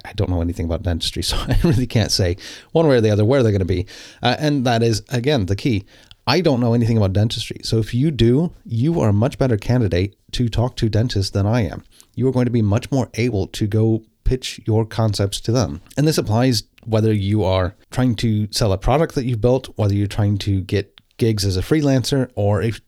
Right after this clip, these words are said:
you're trying to find a full-time job. I don't know many dentist offices that need a full-time developer, but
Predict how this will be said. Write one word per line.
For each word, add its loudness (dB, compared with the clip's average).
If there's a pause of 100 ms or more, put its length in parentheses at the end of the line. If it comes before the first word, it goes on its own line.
you're 0
trying 2
to -2
find 2
a -2
full-time 0
job. -2 (460)
I -4
don't -2
know 0
many 0
dentist -6
offices -2
that -4
need 2
a 2
full-time 0
developer, 2
but -2